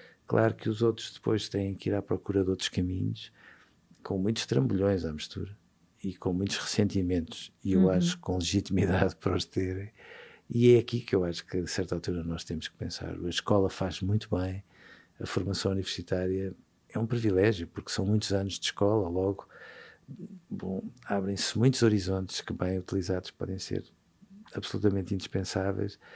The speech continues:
Speaker 1: mas, mas nós continuamos com esta ideia. Um curso superior, seguramente, para que tenham uma vida melhor, E as coisas não se põem dessa maneira.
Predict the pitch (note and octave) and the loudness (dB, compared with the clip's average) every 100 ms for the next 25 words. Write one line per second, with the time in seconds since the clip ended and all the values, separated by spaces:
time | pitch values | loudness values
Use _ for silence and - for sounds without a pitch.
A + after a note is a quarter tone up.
0 | - - - - A2 A2 - G#2 G#2+ - | -20 -20 -12 0 2 2 0 0 0 2
1 | A2+ B2+ - A#2 G#2+ F#2+ F#2+ - F#2+ F#2+ | 2 2 2 0 0 0 -2 -4 -4 -4
2 | - F2 E2+ D2+ E2 _ _ - G#2 - | -4 -4 -4 -6 -10 _ _ -6 -4 -2
3 | G#2+ - - F2+ F#2+ F2 - - G2+ F2+ | -4 -4 -4 -2 0 0 0 4 4 4
4 | F2+ F2 E2+ - - - - _ - F#2+ | 2 0 -4 -14 -20 -20 -20 _ -2 -2
5 | - - F#2 F#2 F2+ F2+ F2+ F2+ F2+ F2+ | -2 0 0 0 -2 -2 -2 -2 0 0
6 | F2+ F2+ F2+ _ - _ _ - F#2+ F#2+ | 0 0 -4 _ -20 _ _ -4 0 0
7 | F#2+ - F2+ F2 F2 E2+ - E2 D2+ D2+ | 0 -2 -4 -2 -2 -4 -6 -6 -6 -10
8 | - D2 D2 - | -12 -12 -14 -18